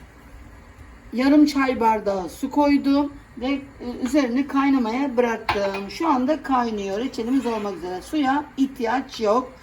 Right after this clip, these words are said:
E, yarım çay bardağı su yeterli. Kaynayınca, reçelim, e, yapılınca tekrar görüşeceğiz.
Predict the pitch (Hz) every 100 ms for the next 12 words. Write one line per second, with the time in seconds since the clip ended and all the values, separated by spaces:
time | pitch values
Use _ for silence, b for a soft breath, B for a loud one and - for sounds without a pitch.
0 | B B B B - 220 226 269 302 277
1 | 277 226 208 202 180 190 180 - - 311
2 | 453 - 311 285 277 190 170 160 165 160
3 | B B B B - 302 311 285 269 226
4 | 208 233 254 277 294 277 269 - 240 240
5 | 233 226 226 220 220 226 226 - - -
6 | - - - 247 285 302 247 208 285 415
7 | - 285 262 269 262 214 190 185 - 165
8 | 277